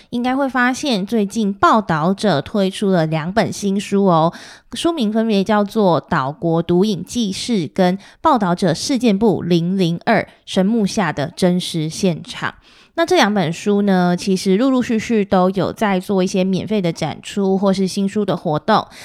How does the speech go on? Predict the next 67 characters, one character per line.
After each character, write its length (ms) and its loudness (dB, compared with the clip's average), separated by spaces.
如 140 0
果 100 4
你 80 0
还 160 -4
没 100 0
有 120 2
参 240 -2
加， 340 4
但 180 -2
是 140 -2
很 100 0
有 80 2
兴 200 -2
趣 160 -4
的 120 2
话， 320 0
推 160 2
荐 220 0
你 240 0
五 160 2
月 100 4
二 140 2
十 120 0
七 220 -4
号 240 0
星 160 -4
期 160 -2
六 300 4
跟 280 2
五 160 0
月 160 2
三 300 -2
十 180 -6
号 240 0
星 280 -2
期 180 -2
二 240 2
都 180 -2
会 160 0
有 120 0
免 280 -4
费 240 0
的 240 -2
座 280 -2
谈 260 -10
会。 300 0
大 160 0
家 180 0
可 140 -4
以 140 -2
在 280 0
这 160 0
一 80 2
集 140 -8
的 100 0
资 160 0
讯 160 -4
栏 300 0
找 180 -6
到 240 0
这 140 -2
个 180 0
活 220 -2
动 160 0
的 140 0
连 260 -2
结， 340 2